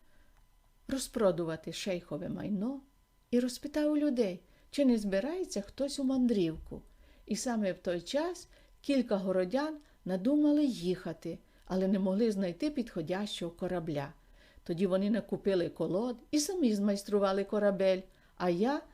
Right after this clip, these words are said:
найняв його разом із ними і віддав наперед платню.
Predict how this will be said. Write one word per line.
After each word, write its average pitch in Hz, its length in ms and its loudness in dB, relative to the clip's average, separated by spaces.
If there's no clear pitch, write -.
найняв 185 500 0
його 185 280 -2
разом 277 500 -2
із 262 160 -2
ними 247 420 4
і 190 100 -2
віддав 175 380 -2
наперед 175 560 -4
платню. 165 540 -4